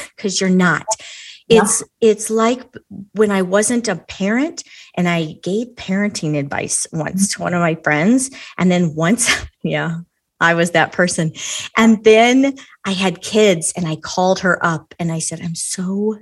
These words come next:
Speaker 1: sorry. What in the world?" I was so naive, you know? Um, what
Speaker 2: That's a
Speaker 1: else?
Speaker 2: really good point. Like about, about how, and I never really thought about it that way before, but I'm not naive about my creativity anymore. Like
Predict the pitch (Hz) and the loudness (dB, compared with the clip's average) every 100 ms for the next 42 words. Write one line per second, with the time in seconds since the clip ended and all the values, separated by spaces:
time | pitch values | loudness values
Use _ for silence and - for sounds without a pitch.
0 | - - 165 160 170 151 156 156 - - | -10 -10 -6 -4 -2 -2 -6 -12 -20 -20
1 | - _ 196 240 262 247 208 170 170 190 | -20 _ 0 0 2 2 2 0 0 2
2 | 208 170 - - - - - - - 208 | 2 2 -2 -12 -20 -20 -18 -10 -2 2
3 | 208 - - 196 202 208 202 202 175 165 | 2 2 0 2 4 2 0 -6 -4 -2
4 | 165 151 147 - - - _ 180 180 180 | 0 -2 -6 -10 -16 -20 _ 2 4 4
5 | 180 190 202 _ _ _ _ _ _ _ | 4 2 -2 _ _ _ _ _ _ _
6 | 208 190 185 185 - - 233 254 285 453 | 0 2 0 -4 -14 -2 2 6 6 6
7 | - - _ _ _ _ _ - 226 165 | 4 -2 _ _ _ _ _ 2 2 4
8 | 196 208 151 - 165 165 175 170 165 - | 0 2 0 0 0 2 4 4 4 0
9 | 180 170 160 180 170 - 196 202 220 233 | -2 -2 0 2 2 2 0 2 4 4
10 | 254 359 370 339 285 277 269 233 220 180 | 4 0 -2 -2 0 0 2 0 0 0
11 | - 196 190 196 - 202 190 - - - | 0 0 -2 -2 0 0 0 -6 -16 -2
12 | 226 220 220 226 226 233 233 240 220 190 | 0 2 4 6 6 4 4 4 4 0
13 | 180 165 165 160 151 151 165 156 156 160 | -2 -4 -2 -2 -4 -4 -4 -6 -4 -6
14 | 147 147 - 147 147 151 151 139 190 190 | -4 -6 -6 -6 -6 -6 -6 -2 0 2
15 | 180 | 2